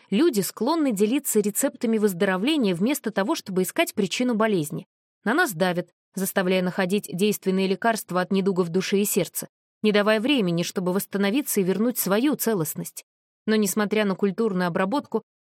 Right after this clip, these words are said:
все больше людей понимают, что духовность — это процесс. Быстрого пути к просветлению не существует. Нельзя преобразиться в одночасье. Для этого требуются месяцы и даже годы обучения и открытий.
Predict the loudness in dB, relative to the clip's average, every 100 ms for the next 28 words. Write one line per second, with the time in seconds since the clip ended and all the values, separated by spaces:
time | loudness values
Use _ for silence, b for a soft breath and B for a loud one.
0 | _ -4 0 0 0 -2 0 0 0 -2
1 | 0 0 -4 -4 -2 0 0 -2 -2 -2
2 | -2 0 -2 -2 -6 -8 -12 _ _ _
3 | _ 0 0 0 -2 0 0 0 0 -2
4 | -4 -2 0 0 0 0 0 -2 -4 -4
5 | -6 -2 0 0 -2 _ _ _ -2 2
6 | 2 2 0 0 0 0 0 0 0 0
7 | 0 -2 0 -2 -2 -6 -10 _ _ 0
8 | 2 2 0 0 0 0 -2 0 0 0
9 | 0 -2 -2 0 0 0 0 0 2 2
10 | 0 -2 0 0 0 -2 -4 -2 -2 -2
11 | -8